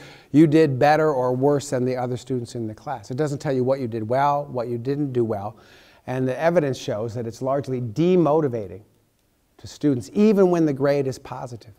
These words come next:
Whereas feedback, actual feedback, specific feedback about a performance tends to be enhancing of motivation.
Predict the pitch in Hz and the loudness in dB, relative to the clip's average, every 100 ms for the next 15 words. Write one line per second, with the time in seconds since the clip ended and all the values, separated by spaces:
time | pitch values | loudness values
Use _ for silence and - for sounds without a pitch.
0 | _ _ _ _ _ _ _ _ 147 160 | _ _ _ _ _ _ _ _ 4 6
1 | 151 - - 233 254 147 92 107 - _ | 4 0 0 4 4 2 -2 -6 -20 _
2 | - 180 - 165 143 - 196 147 113 104 | 0 0 0 -2 -2 -2 -2 0 -4 -6
3 | - 131 - 208 196 175 - 139 117 120 | -10 -8 -2 0 0 -4 -2 -2 0 -4
4 | 113 123 123 120 120 131 113 175 156 131 | -6 -6 -2 -2 -2 -6 -2 0 0 -2
5 | - - - 160 147 - 131 127 107 131 | -10 -20 -10 -4 -4 -2 -2 -2 -4 -8
6 | 135 135 117 107 104 107 101 98 107 98 | -8 -10 -10 -10 -8 -6 -6 -8 -10 -12
7 | 87 | -18